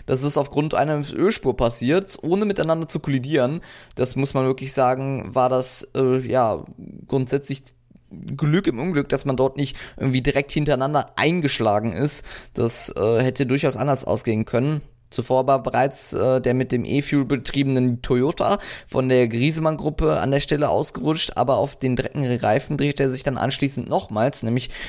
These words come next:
in der Goodyear-Kehre. Für die Audis war aber wenig zu retten.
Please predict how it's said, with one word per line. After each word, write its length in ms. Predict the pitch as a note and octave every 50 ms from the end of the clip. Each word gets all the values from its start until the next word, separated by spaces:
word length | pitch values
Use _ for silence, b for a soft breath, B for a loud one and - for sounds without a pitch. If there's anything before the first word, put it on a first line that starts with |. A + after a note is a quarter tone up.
| B B
in 160 | - - B2 B2+
der 120 | B2 A#2+
Goodyear-Kehre. 760 | A#2 D3+ E3 - - - - - - A#2 A2+ B2 C3+ D3+ D#3+
Für 260 | - - C3 C3 B2+
die 220 | A#2+ A2+ - -
Audis 420 | - C#3 E3 F3+ - G3+ G#3 - B B B B B B B B B B B B B _ _
war 160 | - D3+ D3
aber 180 | D3 D3 D3+ C#3
wenig 280 | D3+ D3 C#3+ C3+ B2+ -
zu 100 | - A#2+
retten. 480 | G#2+ A2+ A2+ - - C#3+ C#3+ D3+ D3